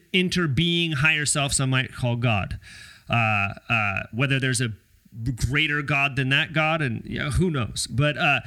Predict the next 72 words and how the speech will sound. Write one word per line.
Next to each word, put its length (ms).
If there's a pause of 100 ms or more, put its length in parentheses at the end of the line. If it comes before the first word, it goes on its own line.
(340)
or 80
at 60
least 180
I 140
don't 180
know. 160
Maybe 220
someone 280
does 220
know. 100
It's 160
a 60
question. 380
Who 180
knows? 320
Tell 180
me 200
who 240
knows, 280
and 140
I'd 140
like 140
to 80
meet 260
them. 200 (380)
But, 180
uh, 160
in 220
one 220
case, 360 (200)
you 140
had 120
a 60
situation 460
that 80
you 120
shared 260
with 160
me 260 (180)
that 140
happened 300
in 120
a 40
dream, 460 (240)
and 140
then 320
something 340
happened 300
in 100
real 140
life. 240
I 20
wanted 240
to 80
know 160
if 140
you 80
would 160
share 280
with 160
me 380
that 240
experience 560
and 80
share 160
with 140
my 160
audience, 400
'cause 160
I 100
found 300
it 140